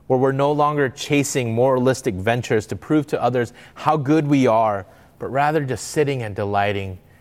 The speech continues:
in Jesus? And then I hope at this point we can be a little more honest, and I can be honest with you.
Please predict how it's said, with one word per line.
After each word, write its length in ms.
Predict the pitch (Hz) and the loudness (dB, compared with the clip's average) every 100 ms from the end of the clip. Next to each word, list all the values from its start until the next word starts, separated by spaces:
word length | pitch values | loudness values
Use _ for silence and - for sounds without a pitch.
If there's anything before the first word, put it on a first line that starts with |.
| _ _ | _ _
in 280 | 98 98 95 | -6 -6 -6
Jesus? 640 | 87 92 90 80 76 - _ _ _ _ _ - | -4 -4 -4 -6 -8 -14 _ _ _ _ _ -12
And 140 | 107 | -6
then 220 | 117 110 104 | -4 -6 -6
I 140 | 110 | -4
hope 240 | 107 135 127 | 0 0 -2
at 100 | 107 | -4
this 160 | 120 | -4
point 340 | - 117 107 107 | -4 -6 -6 -8
we 120 | 107 | -8
can 120 | 117 | -6
be 120 | 113 | -2
a 60 | 113 | -2
little 180 | 107 107 | -2 -4
more 180 | 101 98 | -6 -4
honest, 460 | 101 104 101 - - - _ - | -4 -4 -8 -14 -20 -20 _ -10
and 80 | 107 | -2
I 120 | 110 | -2
can 200 | 117 123 | 0 -2
be 100 | 110 | -2
honest 420 | 98 107 107 101 | -2 -2 -4 -6
with 200 | 92 85 | -10 -8
you. 320 | 104 101 90 | -4 -4 -6